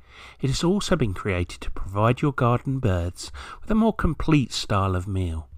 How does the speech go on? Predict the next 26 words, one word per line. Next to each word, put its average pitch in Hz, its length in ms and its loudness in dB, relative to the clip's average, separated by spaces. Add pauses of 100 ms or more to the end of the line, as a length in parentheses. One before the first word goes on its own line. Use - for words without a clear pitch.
(400)
and 131 160 10
that 196 180 8
could 151 100 12
be 120 120 6
the 101 120 0
difference 104 440 0
between 98 440 0
your 98 100 -2
birds 98 400 -2
just - 220 -6
surviving 123 680 4
in 82 120 -4
your 85 120 -4
garden 87 540 -6 (260)
and 80 200 -4
thriving. 87 600 0 (1120)
Pied 202 220 10
flycatchers 147 720 4
are 92 60 -4
summer 110 380 2
visitors - 600 -6
to - 140 -6
western 95 500 -2
and 98 140 -2
northern 87 380 -4
Britain. 92 420 -8